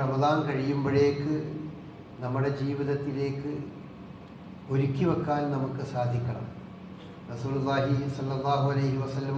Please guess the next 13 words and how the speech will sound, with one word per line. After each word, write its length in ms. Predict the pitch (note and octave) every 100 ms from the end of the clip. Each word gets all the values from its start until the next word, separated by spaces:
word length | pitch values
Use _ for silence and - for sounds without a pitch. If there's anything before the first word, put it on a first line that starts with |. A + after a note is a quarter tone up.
| C#3
ഉണർത്തിയതുപോലെ, 880 | C3 C3 - C#3+ C#3+ C#3+ C3+ C3+ D3+ C3+ - - - - - - - -
പരിശുദ്ധ 440 | B2 B2 C3 B2+ C#3+
റമദാനിൽ 1120 | C#3 C3 C3+ C#3+ C#3+ C#3 C#3 - - - C#3+ C#3 A#2+
ജീവിക്കാൻ 560 | B2+ C#3 C#3+ C#3 C#3+ C#3+ C3
അവസരം 380 | B2+ - C#3+ D3 C#3
ലഭിച്ചിട്ട് 500 | C3+ C3+ - - G3 - - - - - - - - - - A#2+
അവൻ്റെ 280 | B2 C#3 D3 C3+
പാപങ്ങളൊന്നും 800 | C3 C#3 D#3 D3+ D3+ D3 C#3+ D3 C#3+
പൊറുപ്പിക്കാൻ 840 | C3 C#3+ C#3 - F#3 - F3 F3 D3 - - - - - - - -
അവന് 220 | C3 D3 C#3+
സാധിച്ചിട്ടില്ലെങ്കിൽ 1080 | B2+ C3+ D3+ C#3+ D3+ D3+ C3+ C#3 C#3+ C#3 C#3 A2+ - - A#2+
അവൻ 140 | C3 B2+ B2
മഹാ 260 | B2+ C3+